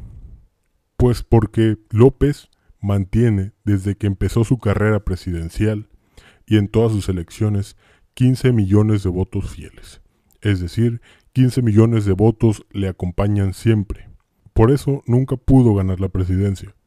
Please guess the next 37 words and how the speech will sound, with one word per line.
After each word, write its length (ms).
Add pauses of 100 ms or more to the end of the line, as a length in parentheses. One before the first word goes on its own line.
(420)
Pero 320
en 120
la 80
elección 380
pasada 500 (140)
se 220
dedicaron 680
a 80
difundir 540
en 120
redes 300
sociales 640 (340)
noticias 500
falsas 520 (400)
en 160
las 160
cuales 300
hacían 420
ver 300
a 80
México 600 (260)
como 220
un 140
país 480
en 160
una 220
crisis 480
total, 440 (360)
como 260
un 100
estado 380
fallido, 520 (420)
algo 340
que 140
realmente 480
no 120
pasaba, 400